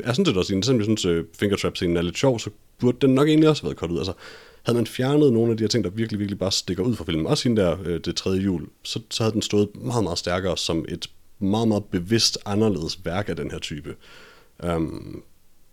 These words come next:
og det havde været rigtig, rigtig godt. Som den er, synes jeg også, den er, øh, meget, meget underholdende, øh, men igen, har bare et par enkelte elementer, som, som trækker fra den. Vi har ikke rigtig fokuseret på Tiffany Haddish i øvrigt i den her anmeldelse, men hun er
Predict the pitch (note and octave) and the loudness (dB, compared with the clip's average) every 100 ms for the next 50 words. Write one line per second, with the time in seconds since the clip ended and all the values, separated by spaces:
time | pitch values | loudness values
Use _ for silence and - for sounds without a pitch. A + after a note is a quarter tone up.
0 | - G2+ - A2 F2 E2 F2 E2 D2+ D2 | -8 -4 2 2 2 2 0 -2 -4 -8
1 | - - - F#2+ A#2 C3 B2 - G#2+ G#2 | -10 -12 -8 -2 0 0 -2 -4 -2 0
2 | - F#2 E2+ E2 - - F#2 E2+ D#2 - | 0 -2 -2 -4 -8 -14 -6 -6 -6 -2
3 | B2+ C3+ F2+ G2 A2 F2+ D#2+ F2 - - | 2 4 4 2 2 0 -2 -4 -8 -8
4 | F#2 F2 E2+ F2+ F2+ F2+ F2+ - G2+ F2+ | -4 -4 -4 0 2 0 -2 -2 -2 -2
5 | G2 F2 - _ - - F2+ D#2+ D#2+ F2 | -4 -8 -12 _ -8 -4 -4 -4 -4 -4
6 | D#2+ E2+ - E2+ - D#2+ E2+ - E2+ D2+ | -4 -6 -6 -6 -6 -8 -8 -8 -8 -8
7 | - - - - - - - - G2+ G#2 | -12 -12 -16 -20 -20 -20 -8 2 4 2
8 | - - B2+ A2+ F#2+ - F#2 - A#2+ F2 | -2 -4 0 2 0 -4 -6 0 2 0
9 | - F2+ - D#2+ G2+ F2+ - - _ - | -4 -6 -4 -2 0 0 -4 -8 _ -8
10 | E2+ F#2+ F#2 D#2+ D#2+ D2+ D#2+ E2 D2+ D#2+ | -2 0 0 -4 -4 -6 -4 -6 -8 -6
11 | F2 F2 F#2 F2 F2 | -4 -2 -2 -4 -6